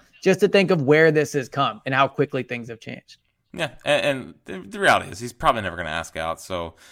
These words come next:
Speaker 2: the only way he's, he's really gonna get moved is if he asks, asks out.
Speaker 1: Mm-hmm.
Speaker 2: Um, but it's just, it's time to start having that conversation. Like, he, he, for the fifth straight postseason, it's like he's banged up
Speaker 1: Yeah.
Speaker 2: again. It's like, how, I can't believe we're here.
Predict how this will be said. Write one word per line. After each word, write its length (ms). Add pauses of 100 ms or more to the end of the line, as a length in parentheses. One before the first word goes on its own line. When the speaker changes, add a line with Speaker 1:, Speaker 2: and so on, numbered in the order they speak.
(160)
Speaker 2:
the 80
only 220
way 80
he's, 140 (100)
he's 200
really 140
gonna 120
get 100
moved 260
is 180
if 120
he 200 (180)
asks, 400 (140)
asks 340
out. 380 (380)
Speaker 1:
Mm-hmm. 40
Speaker 2:
Um, 600 (120)
but 160
it's 160
just, 280 (1400)
it's 160
time 220
to 60
start 180
having 200
that 140
conversation. 680
Like, 160
he, 160
he, 320
for 160
the 100
fifth 540
straight 340
postseason, 520
it's 160
like 160
he's 140
banged 240
up 60
Speaker 1:
Yeah. 100
Speaker 2:
again. 180
It's 180
like, 140
how, 320 (560)
I 60
can't 220
believe 220
we're 80
here. 460